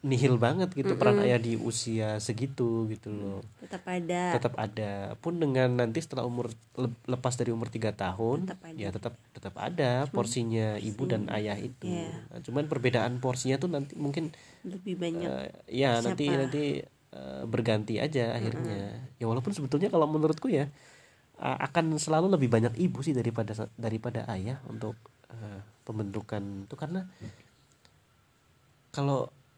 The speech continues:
Speaker 1: ibu itu kan secara emosional mungkin kalau dari awal gitu udah, udah deket gitu loh sama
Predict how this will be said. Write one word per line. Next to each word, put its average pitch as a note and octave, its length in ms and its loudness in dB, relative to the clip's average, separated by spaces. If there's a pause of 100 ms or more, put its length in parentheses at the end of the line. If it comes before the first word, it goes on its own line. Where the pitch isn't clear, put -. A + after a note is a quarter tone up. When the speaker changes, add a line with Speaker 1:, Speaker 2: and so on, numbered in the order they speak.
(240)
Speaker 1:
ibu C3+ 260 2
itu C#3+ 160 0
kan F#3+ 160 0 (1300)
secara C#3 400 -2
emosional C#3+ 600 2
mungkin E3+ 280 0
kalau F#3 340 0 (400)
dari A#2+ 840 -2
awal C3 560 -4
gitu C3+ 320 -6
udah, A2 260 0
udah G#2+ 260 -4 (600)
deket B2+ 460 -8
gitu A#2 200 -10
loh G#2 120 -8
sama G#2 320 -8